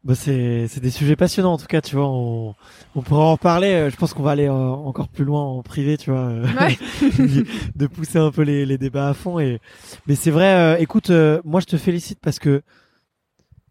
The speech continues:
Speaker 1: t'as entièrement raison de pas lâcher, euh, le gras sur, euh, le, le bout de gras, c'est pas très beau comme expression d'ailleurs, mais de pas lâcher, de pas lâcher le morceau sur, euh, un sport qui se crée,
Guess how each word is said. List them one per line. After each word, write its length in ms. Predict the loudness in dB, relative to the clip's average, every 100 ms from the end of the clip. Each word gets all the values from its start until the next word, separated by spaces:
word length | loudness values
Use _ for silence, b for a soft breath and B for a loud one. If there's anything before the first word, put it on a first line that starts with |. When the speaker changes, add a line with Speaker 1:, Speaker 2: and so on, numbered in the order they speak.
| -4
Speaker 1:
t'as 180 | -2 -2
entièrement 460 | -4 -2 -2 0 0
raison 280 | -2 -4
de 120 | -6 -4
pas 180 | 0
lâcher, 380 | 0 -2 0 2
euh, 160 | 4 4
le 140 | 2
gras 320 | 2 0 -2
sur, 320 | -4 -4 -2 0
euh, 440 | 2 2 0 -2 -6 _ _
le, 120 | -8 -6
le 200 | -2 -2
bout 180 | 0 -2
de 60 |
gras, 320 | -2 -2 -2
c'est 80 | -4
pas 60 | -8
très 180 | -6 -6
beau 100 | -4
comme 160 | -6
expression 320 | -8 -10 -10
d'ailleurs, 240 | -6 -6 -6 -8
mais 140 | -10 B B B B B B B B
de 80 | 2
pas 160 | 4 2
lâcher, 280 | 2 -2
de 120 | 0 2
pas 140 | 2
lâcher 260 | 2 0 -2
le 60 |
morceau 320 | -2 -2 -2
sur, 260 | -2 0 0
euh, 240 | 2 0 -2 -6
un 80 | -8
sport 260 | -2 -2
qui 120 | -2
se 100 | -12
crée, 260 | -6 -6